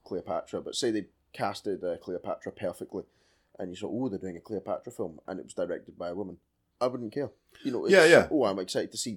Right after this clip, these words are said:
Speaker 1: that story." We should be, we are there to see the story, not the, not really there for the person directing it. Obviously,
Speaker 2: Yeah.
Speaker 1: it helps when there's a big name attached to it, and I think,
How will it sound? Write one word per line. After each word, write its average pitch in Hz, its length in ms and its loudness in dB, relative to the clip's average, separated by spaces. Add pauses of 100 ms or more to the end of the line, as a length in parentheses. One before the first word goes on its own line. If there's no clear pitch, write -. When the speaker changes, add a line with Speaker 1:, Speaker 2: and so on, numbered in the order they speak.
Speaker 1:
that 95 260 0
story." 120 280 -2
We 92 80 -6
should 101 160 -8
be, 110 200 -4 (260)
we 139 80 6
are 151 80 12
there 147 140 6
to 127 100 -8
see 123 160 -4
the 101 100 -4
story, 107 400 -2 (320)
not 104 260 -4
the, 95 440 0 (400)
not 110 260 -2
really 104 300 -2
there 90 300 0 (520)
for - 160 -8
the 92 100 -4
person 95 380 -8
directing 90 460 -4
it. 98 80 -4
Obviously, 127 320 4
Speaker 2:
Yeah. 165 120 10
Speaker 1:
it 101 60 0
helps 101 300 -4
when 101 100 -2
there's 95 140 -4
a 95 60 -2
big 98 240 -4
name 90 180 -6
attached 92 400 -2
to 120 60 2
it, - 60 2
and 85 80 -4
I 85 40 -4
think, - 260 -8